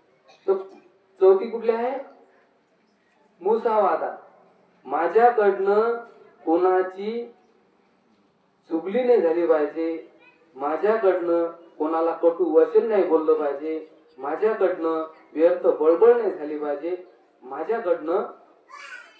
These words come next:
कोणाचं मन दुखवल्या गेलं नाही पाहिजे. या चार गोष्टी जर तुम्ही पाळल्या तर ऑटोमॅटिक तुमची व-, आपलं जे आहे ना अंतकरण आपल्याला सांगते. अरे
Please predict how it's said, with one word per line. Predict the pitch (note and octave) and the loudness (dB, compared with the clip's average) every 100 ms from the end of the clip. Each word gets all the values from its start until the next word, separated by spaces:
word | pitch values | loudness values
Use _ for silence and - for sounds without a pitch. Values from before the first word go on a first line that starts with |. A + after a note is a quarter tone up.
| _ - - - - - - - - _ _ _ _ | _ -20 -20 -20 -20 -20 -20 -20 -20 _ _ _ _
कोणाचं | D3+ F3+ F3+ G3 | -4 -2 2 2
मन | E3+ F#3 F#3+ | 4 2 2
दुखवल्या | E3 E3+ E3+ E3+ | -2 0 4 4
गेलं | D3 D3+ D#3 | 2 -2 -4
नाही | D3+ | -8
पाहिजे. | B2+ A#2+ - - _ _ _ _ _ _ B2 | -8 -10 -12 -20 _ _ _ _ _ _ -10
या | B2+ | -10
चार | B2+ E3+ G3+ | -2 0 2
गोष्टी | G3+ - - | 2 0 -2
जर | F4+ F#3+ | 0 0
तुम्ही | F#4+ F3+ F#3 | 0 -4 -4
पाळल्या | - - D#3 E3+ - - _ _ _ _ _ - | -4 -6 -6 -6 -8 -14 _ _ _ _ _ -8
तर | D3 C#3+ | -4 -4
ऑटोमॅटिक | D#3+ F#3+ F3+ F3 F#3+ F#3+ F3 | 0 0 0 -2 -4 -4 -10
तुमची | D#3+ - E3+ | -16 -12 -8
व-, | D3 - - | -8 -8 -10
आपलं | - C#3+ E3+ | -10 -2 -2
जे | E3+ E3+ | 0 0
आहे | F3+ | -2
ना | G3+ - - _ _ | -4 -10 -12 _ _
अंतकरण | D3+ F3+ F#3+ F3+ E3+ | -6 0 0 2 0
आपल्याला | D#3 E3 E3+ E3 | -2 -2 0 -2
सांगते. | D#3+ D3+ | -4 -4
अरे | F3+ F#3 B2+ - | 2 2 0 -6